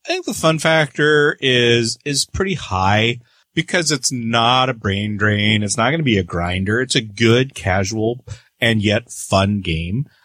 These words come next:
This is something you could probably play back to back a couple times in one, in, in one session,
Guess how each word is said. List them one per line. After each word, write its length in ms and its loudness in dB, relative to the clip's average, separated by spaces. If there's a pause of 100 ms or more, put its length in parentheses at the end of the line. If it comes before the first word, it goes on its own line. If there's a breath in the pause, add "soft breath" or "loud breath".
(120)
This 200 2
is 100 2
something 280 2
you 120 0
could 200 -4
probably 300 2
play 240 2
back 320 2
to 60 0
back 320 -2
a 60 -6
couple 260 -8
times 440 0
in 140 0
one, 300 -4
in, 300 -4
in 160 0
one 180 0
session, 540 -2